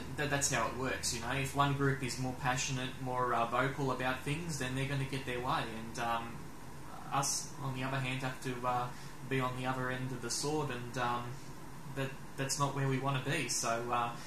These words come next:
I mean, do it for your children. I mean, if you don't, if,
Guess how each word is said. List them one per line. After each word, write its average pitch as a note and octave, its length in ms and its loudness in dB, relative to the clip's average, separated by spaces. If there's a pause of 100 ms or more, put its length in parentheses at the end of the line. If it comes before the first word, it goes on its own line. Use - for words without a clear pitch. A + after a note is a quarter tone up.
(200)
I C3+ 80 4
mean, C#3+ 160 6
do E3+ 140 6
it G3+ 60 4
for F3+ 120 -2
your C3+ 140 2
children. C3+ 380 2 (220)
I A#2 100 -6
mean, A#2+ 240 -4 (520)
if C3 120 -2
you F3 60 6
don't, G3+ 280 2
if, - 180 -6